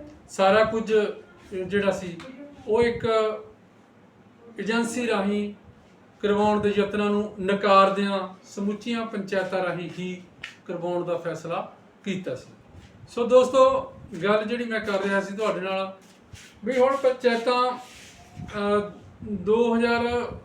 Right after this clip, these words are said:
ਤੇਈ ਤੋਂ ਖਾਲੀ ਇੱਕ ਤਰ੍ਹਾਂ ਨਾਲ ਚੱਲ ਰਹੀਆਂ ਸਨ। ਪੰਜ ਮਹੀਨੇ ਦਾ ਸਮਾਂ ਮਿਲਿਆ, ਉਸ ਤੋਂ ਬਾਅਦ ਫਿਰ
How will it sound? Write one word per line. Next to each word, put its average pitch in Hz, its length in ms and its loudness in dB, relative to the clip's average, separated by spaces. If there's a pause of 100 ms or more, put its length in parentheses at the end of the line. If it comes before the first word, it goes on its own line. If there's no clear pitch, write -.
(680)
ਤੇਈ 233 280 4
ਤੋਂ - 200 -4 (1900)
ਖਾਲੀ 214 640 0
ਇੱਕ 208 180 -6
ਤਰ੍ਹਾਂ 208 240 0
ਨਾਲ 208 100 2
ਚੱਲ 190 260 4
ਰਹੀਆਂ 208 220 0
ਸਨ। 202 200 -4
ਪੰਜ 196 280 -2
ਮਹੀਨੇ 214 200 -2
ਦਾ 190 120 0
ਸਮਾਂ 185 320 -4
ਮਿਲਿਆ, 190 200 0
ਉਸ 196 160 -2
ਤੋਂ 208 100 0
ਬਾਅਦ 202 220 -4
ਫਿਰ 226 380 -4